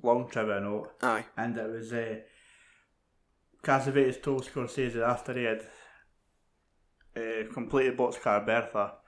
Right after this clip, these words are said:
Speaker 1: it's like, "You've just spent a year of your life making a piece of
Speaker 2: <laughs>
Speaker 1: shit." And that inspired Scors-, Scorsese to make a film about his own experiences. And then, uh,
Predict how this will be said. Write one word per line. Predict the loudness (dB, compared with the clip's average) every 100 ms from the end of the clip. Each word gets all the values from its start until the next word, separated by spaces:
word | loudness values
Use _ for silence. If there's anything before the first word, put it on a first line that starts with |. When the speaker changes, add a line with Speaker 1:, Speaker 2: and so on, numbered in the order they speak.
| -20 -20 -20 _ _
Speaker 1:
it's | -6
like, | -4
"You've | -2
just | -4 -2
spent | 0 0
a | -2
year | -2 0
of | 2
your | 2 2
life | 2 0 -10 -16 -18 -20 _ -8
making | -4 -4 -4 -6 -6 -8
a |
piece | -4 -2 -2
of | -4
Speaker 2:
<laughs> | -2
Speaker 1:
shit." | -2 -2 -8 -20 -20 -20 -20 -20 _ _ _ _
And | 0
that | 2 2
inspired | -2 2 4 4
Scors-, | 2 -8 -10 -14
Scorsese | -8 -6 0 0 0 -2
to |
make | -2 0 -2 -4 -14 -14 -14 -16 -20 -20 _ _ -12
a |
film | -2 0 2
about | -2
his | -4 -4
own | -4
experiences. | -4 -6 -4 -2 -4 -6 -8 -8 -14 _ _ _ -20 -20 -20 _ -12
And | -6
then, | -4 -4
uh, | -4 -4 -6 -8 -8 -8